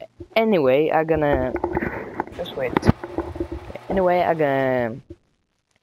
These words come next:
if you do that in, uh, yeah, Mastermind Challenge and, uh, All in Order Challenge,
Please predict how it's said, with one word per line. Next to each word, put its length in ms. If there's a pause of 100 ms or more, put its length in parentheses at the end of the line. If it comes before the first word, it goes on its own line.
(360)
if 180
you 100
do 220
that 280
in, 260 (140)
uh, 720 (320)
yeah, 340
Mastermind 540
Challenge 460
and, 360
uh, 120
All 180
in 140
Order 880
Challenge, 520